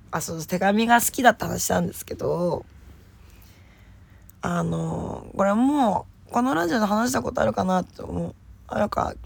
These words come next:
な？わかんない。結構ちょこ、たまに人に話したりしてる話なんだけど、あの、私がさ、アイドル始めて、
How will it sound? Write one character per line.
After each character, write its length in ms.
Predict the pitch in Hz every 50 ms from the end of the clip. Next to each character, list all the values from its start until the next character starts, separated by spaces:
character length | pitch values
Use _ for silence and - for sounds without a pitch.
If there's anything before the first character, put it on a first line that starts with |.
| - -
な？ 240 | - 170 170 -
わ 80 | - -
か 140 | - - -
ん 40 | -
な 100 | - -
い。 180 | - - - - -
結 160 | - 202 -
構 180 | - - - - - - - -
ち 80 | -
ょ 20 | -
こ、 100 | - -
た 260 | - - - 185 185
ま 120 | 185 196
に 340 | 196 202 202 202 196 196 - - - - - -
人 200 | - - - -
に 60 | -
話 200 | 175 170 180 185
し 40 | -
た 60 | -
り 60 | - -
し 60 | -
て 100 | - -
る 120 | - -
話 280 | - - 165 165 - 180
な 80 | 120
ん 80 | 82 -
だ 80 | - -
け 80 | -
ど、 460 | - - - - - - - - - - - - - - - - - - - - - - - - - - - - - - - - - - - - - - - - - -
あ 120 | - 160
の、 100 | 170 165
私 380 | 160 - - 214 247 269 294 302
が 100 | - 302
さ、 580 | - 311 311 320 302 277 220 - - - -
ア 80 | - 214
イ 60 | 214
ド 100 | 190 185
ル 80 | 165 -
始 300 | - - 196 - - 180
め 160 | 175 175 180
て、 480 | - - 185 180 - 180 87 - -